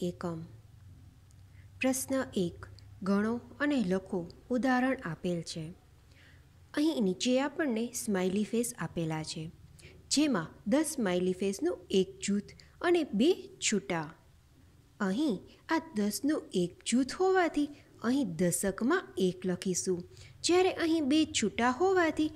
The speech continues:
અહીં એકમમાં બે. આમ દશકમાં એક અને એકમમાં બે. આમ સંખ્યા બની બાર. બાળકો,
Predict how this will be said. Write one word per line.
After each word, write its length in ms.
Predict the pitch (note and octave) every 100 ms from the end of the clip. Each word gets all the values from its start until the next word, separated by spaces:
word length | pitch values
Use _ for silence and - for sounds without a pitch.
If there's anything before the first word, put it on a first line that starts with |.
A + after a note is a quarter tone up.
| - - -
અહીં 220 | G#3 A3 G3+
એકમમાં 540 | F3+ G3 F#3+ F#3+ D4+ A4+ - - - -
બે. 100 | G3+ F3 E3+ - - - - D#4
આમ 120 | D4 G3 F3+
દશકમાં 680 | G3 G3 A#3 A#3 G#3 F#3 - - C4
એક 200 | F#4+ - - - -
અને 140 | D4 - A#3+
એકમમાં 560 | F#3+ - G3+ G#3 A3+ G#4+ - - - F3+
બે. 100 | G#3 F3+ D#3 - - E4
આમ 100 | D4+ C#4 -
સંખ્યા 580 | F#3+ F3 - G#3+ G3+ F#3
બની 320 | F#3+ A#3+ F#4+ - E3+ E3+
બાર. 260 | E3 E3 - - - -
બાળકો, 360 | G3 G3 G3